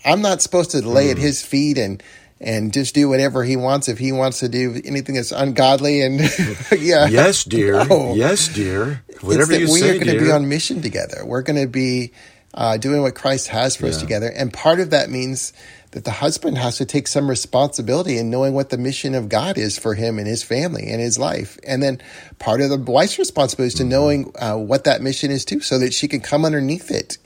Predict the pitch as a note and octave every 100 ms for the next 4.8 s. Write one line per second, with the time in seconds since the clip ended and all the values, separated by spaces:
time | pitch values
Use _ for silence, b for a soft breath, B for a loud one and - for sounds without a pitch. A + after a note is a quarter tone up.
0 | - A#2 A2 A2 - B B B B B
1 | - C3+ C#3 - D#3 E3+ D3 D3 A#2 B2
2 | - G2+ G2 F#2+ G2 - F#2 F2+ - A2+
3 | A2 A2 G#2+ - b b b b - A#2+
4 | B2+ - D3+ D#3 - B2 A#2+ A#2